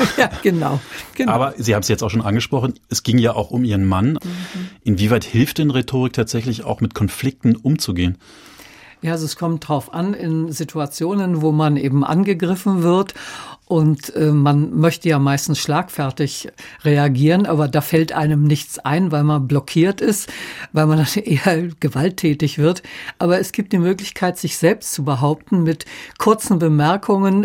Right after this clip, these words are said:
Speaker 1: äh, „Moment, fair bleiben, so nicht, ähm, was konkret meinst du jetzt?“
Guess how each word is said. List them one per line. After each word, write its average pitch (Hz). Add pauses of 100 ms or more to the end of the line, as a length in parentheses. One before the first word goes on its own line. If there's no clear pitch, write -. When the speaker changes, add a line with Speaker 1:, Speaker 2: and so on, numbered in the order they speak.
Speaker 1:
äh, 262
„Moment, 185
fair 196
bleiben, 175
so 156
nicht, 196
ähm, 170
was 165
konkret 156
meinst 165
du 202
jetzt?“ 185